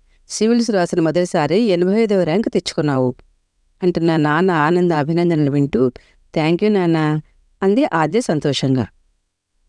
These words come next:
"కంగ్రాట్స్," అంది వాళ్ళమ్మ అరుంధతి. ఆ మాటల్లో సంతోషం లేదు, అభినందనలు చెప్పాలి కాబట్టి చెప్పినట్లుగా ఉంది. అమ్మ మాటలకు ఆద్య కినుకుగా చూసింది.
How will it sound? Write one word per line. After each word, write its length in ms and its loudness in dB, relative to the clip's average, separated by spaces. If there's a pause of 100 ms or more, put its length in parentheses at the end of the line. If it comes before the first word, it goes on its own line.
"కంగ్రాట్స్," 640 -2 (280)
అంది 180 4
వాళ్ళమ్మ 360 2
అరుంధతి. 540 0 (600)
ఆ 100 0
మాటల్లో 420 0
సంతోషం 560 -2
లేదు, 420 0 (460)
అభినందనలు 520 0
చెప్పాలి 480 -2
కాబట్టి 440 -2
చెప్పినట్లుగా 600 -2
ఉంది. 340 0 (800)
అమ్మ 160 2
మాటలకు 440 0
ఆద్య 320 0
కినుకుగా 440 0
చూసింది. 560 -2